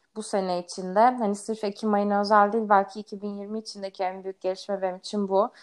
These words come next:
Yani şimdi bir de kendi başıma yaşamaya başladım tekrar.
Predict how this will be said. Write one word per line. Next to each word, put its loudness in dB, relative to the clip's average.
Yani 6
şimdi -4
bir -2
de 4
kendi 0
başıma 0
yaşamaya 2
başladım 2
tekrar. 2